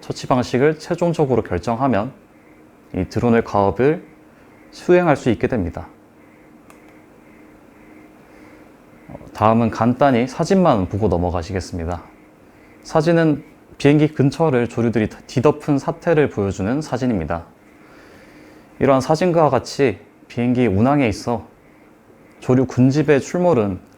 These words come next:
큰 피해를 가져왔습니다. 저희는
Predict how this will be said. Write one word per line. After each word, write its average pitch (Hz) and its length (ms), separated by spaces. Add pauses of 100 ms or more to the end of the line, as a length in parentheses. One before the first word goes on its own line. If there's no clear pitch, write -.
큰 175 260
피해를 139 300
가져왔습니다. 85 800 (1120)
저희는 117 520